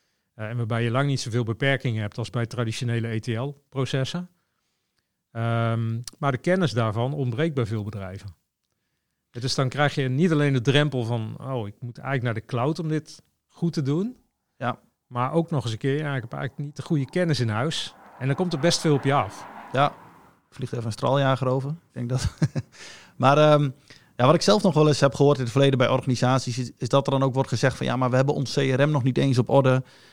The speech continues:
Speaker 2: Eh, dus we zijn nog helemaal niet klaar voor dat soort oplossingen. Laten we eerst maar eens zorgen dat de systemen die we hebben,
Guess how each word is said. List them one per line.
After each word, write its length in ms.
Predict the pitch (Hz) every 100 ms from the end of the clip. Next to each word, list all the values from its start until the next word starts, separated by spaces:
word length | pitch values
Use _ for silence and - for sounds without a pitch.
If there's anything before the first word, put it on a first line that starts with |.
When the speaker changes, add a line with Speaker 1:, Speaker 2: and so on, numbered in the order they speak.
| _
Speaker 2:
Eh, 300 | - 123 123
dus 160 | 123 127
we 80 | 123
zijn 200 | 143 147
nog 80 | 120
helemaal 240 | 135 135
niet 140 | 123
klaar 260 | - 131 139
voor 120 | 131
dat 140 | 120 120
soort 140 | 117
oplossingen. 460 | 139 135 110 110 110
Laten 200 | 120 113
we 60 |
eerst 160 | 131 139
maar 140 | 131
eens 120 | 123
zorgen 320 | - 135 127 123
dat 160 | 123
de 80 | 120
systemen 460 | 110 110 139 139 127
die 100 | 123
we 60 |
hebben, 380 | 120 127 135 131